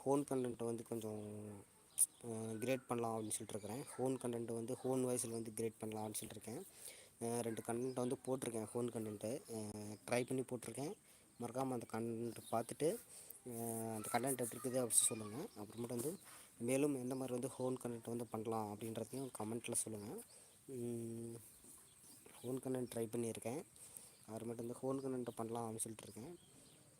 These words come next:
அப்புறம் எந்த மாதிரி ஹோன் கண்டென்ட் பண்ணலாம் அப்படின்றதையும் மறக்காம கமெண்ட்ல சொல்லிடுங்க. ம், ஓகேங்களா? ம், ஓகே ஃப்ரெண்ட்ஸ்.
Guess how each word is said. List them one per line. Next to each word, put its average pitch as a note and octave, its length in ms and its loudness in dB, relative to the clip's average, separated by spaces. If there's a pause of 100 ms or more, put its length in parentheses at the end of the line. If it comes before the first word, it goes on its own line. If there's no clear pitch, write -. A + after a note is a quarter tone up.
(180)
அப்புறம் A2 680 -4 (380)
எந்த A#2+ 260 2
மாதிரி D3 300 6
ஹோன் C3 200 2
கண்டென்ட் B2 320 0
பண்ணலாம் A2+ 480 -2
அப்படின்றதையும் A2+ 760 -6
மறக்காம A#2 420 -4
கமெண்ட்ல A#2 320 -2 (120)
சொல்லிடுங்க. G#2 420 -6 (800)
ம், A2+ 640 -10 (1200)
ஓகேங்களா? B2 400 0 (1000)
ம், A#2 500 -14 (2500)
ஓகே A2 200 -6
ஃப்ரெண்ட்ஸ். - 720 4